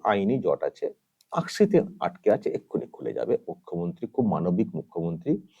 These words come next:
খুব চেষ্টা করছেন, আর ইঞ্জিনটা চালিয়ে রান করে দিয়েছেন অভিষেক ব্যানার্জি। এটা হচ্ছে কুণাল ঘোষের বক্তব্য।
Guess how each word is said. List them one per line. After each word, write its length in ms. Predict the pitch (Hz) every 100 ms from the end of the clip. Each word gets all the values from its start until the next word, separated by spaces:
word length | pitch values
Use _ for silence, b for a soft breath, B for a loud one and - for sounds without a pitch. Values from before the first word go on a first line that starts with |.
| b b
খুব 200 | - 104
চেষ্টা 280 | - - 107
করছেন, 460 | - 107 - 160 202 B B B
আর 100 | 87
ইঞ্জিনটা 540 | 92 95 92 95 95 107
চালিয়ে 500 | 104 90 90 98 98 - -
রান 260 | 82 95
করে 220 | 98 92
দিয়েছেন 340 | 82 82 82 135
অভিষেক 360 | - - 151 - -
ব্যানার্জি। 480 | 143 147 - - _
এটা 180 | - 101
হচ্ছে 220 | 104 -
কুণাল 360 | - 92 90
ঘোষের 280 | 90 90 90
বক্তব্য। 640 | 69 71 _ 67 58 -